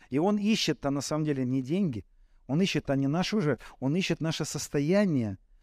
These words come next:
он ищет зрелость, он ищет того, чтобы увидеть, что сыны выросли в подобие ему. Потому что наш Отец невероятно щедрый, наш Отец невероятно посвященный,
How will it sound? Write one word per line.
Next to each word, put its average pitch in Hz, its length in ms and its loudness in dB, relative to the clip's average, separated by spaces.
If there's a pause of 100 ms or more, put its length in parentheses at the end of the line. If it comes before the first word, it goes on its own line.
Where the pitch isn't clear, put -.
(140)
он 147 160 0
ищет 170 260 2
зрелость, 135 600 -2
он 135 160 -2
ищет 165 240 -4
того, 160 220 -2
чтобы 147 340 0 (220)
увидеть, 143 580 2
что - 220 -6
сыны 170 400 -2
выросли 170 480 0
в - 80 -6
подобие 127 680 0
ему. 92 220 -8 (640)
Потому 135 240 -2
что 139 140 -2
наш 175 240 2
Отец - 500 -2
невероятно 147 760 0
щедрый, 110 460 -2 (840)
наш 143 260 -2
Отец 165 440 0
невероятно 151 640 0
посвященный, 143 840 -2